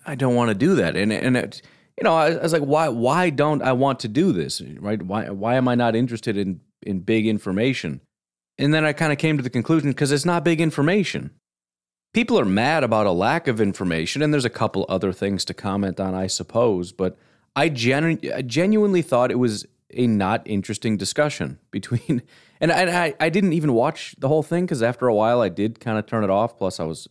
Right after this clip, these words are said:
at work, so I was a little distracted doing other things, because I am a diligent employee, but I had it on in the background.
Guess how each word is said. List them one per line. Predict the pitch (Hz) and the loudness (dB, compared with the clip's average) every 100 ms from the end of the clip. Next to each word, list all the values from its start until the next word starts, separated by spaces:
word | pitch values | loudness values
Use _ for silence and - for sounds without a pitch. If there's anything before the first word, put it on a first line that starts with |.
| - | -12
at | 80 | -8
work, | 85 92 - | -6 -6 -6
so | 90 | -4
I | |
was | 82 80 - | -2 -4 -8
a | |
little | 95 87 | -8 -8
distracted | - - 87 87 87 | -10 -6 -6 -6 -8
doing | 85 85 | -6 -6
other | 85 82 73 | -8 -10 -10
things, | 85 92 113 - _ _ | -8 -6 -6 -10 _ _
because | - 120 160 | -2 2 2
I | 147 139 | 2 2
am | 120 | 2
a | 113 | 2
diligent | 90 - 143 196 139 98 85 - | 0 0 2 2 2 0 -4 -4
employee, | 85 - 85 76 101 151 - _ _ _ _ _ - - | -6 -4 -2 -2 0 -2 -4 _ _ _ _ _ -10 0
but | 160 | 2
I | 165 | 2
had | 147 127 | 2 2
it | |
on | 98 80 | 2 0
in | |
the | 76 | -6
background. | 64 - - 69 | -8 -10 -10 -12